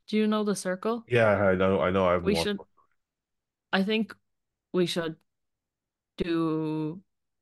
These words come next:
Speaker 1: something like this with The Circle because The Circle's so good. I love The Circle. It's not dating.
Speaker 2: Yeah.
Speaker 1: Um,
Speaker 2: Oh, it's just getting
Speaker 1: but
Speaker 2: likes and subscribe, like, you know, like, people
Speaker 1: Or
Speaker 2: getting likes from
Speaker 1: being
Speaker 2: other
Speaker 1: an,
Speaker 2: people
Speaker 1: an,
Speaker 2: in
Speaker 1: the, the
Speaker 2: different
Speaker 1: influencer.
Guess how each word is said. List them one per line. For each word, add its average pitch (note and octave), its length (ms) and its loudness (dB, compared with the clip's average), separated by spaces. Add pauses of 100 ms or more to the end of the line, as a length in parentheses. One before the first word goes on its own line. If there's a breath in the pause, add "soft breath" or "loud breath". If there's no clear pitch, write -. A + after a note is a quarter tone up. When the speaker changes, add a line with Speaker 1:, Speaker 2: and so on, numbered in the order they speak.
(160)
Speaker 1:
something D#3+ 260 -4
like D#3+ 140 -4
this D#3 260 -6
with D#3+ 160 -8
The D#3 60 -10
Circle D#3 420 -8
because - 240 -16
The D3+ 60 -10
Circle's D#3 340 -10
so D3 140 -8
good. D3 180 -10 (220)
I D#3+ 60 -8
love D3 160 -8
The D3+ 80 -18
Circle. - 360 -10 (120)
It's G3+ 160 -2
not A3 160 2
dating. F3+ 460 4 (440 loud breath)
Speaker 2:
Yeah. D#3+ 200 -2
Speaker 1:
Um, D#3 280 -10 (400)
Speaker 2:
Oh, A#2 100 4
it's A#2 140 0
just A#2 140 -2
getting C3+ 240 6
Speaker 1:
but A2+ 40 2
Speaker 2:
likes C3 460 2
and G2+ 200 0
subscribe, A2+ 460 0
like, F2 180 -2
you G2+ 80 -4
know, D#2+ 360 -2
like, D#2+ 200 -4
people F#2+ 320 2
Speaker 1:
Or F#2 120 6 (180)
Speaker 2:
getting F2 180 -8
likes F2+ 300 2
from F#2+ 100 4
Speaker 1:
being - 40 4
Speaker 2:
other F#3 160 2
Speaker 1:
an, F#2 80 0
Speaker 2:
people F#2+ 240 0
Speaker 1:
an, F#3+ 80 4
Speaker 2:
in G3 120 4
Speaker 1:
the, F#3 100 -4
the - 40 -6
Speaker 2:
different G3+ 240 2
Speaker 1:
influencer. F3 540 -2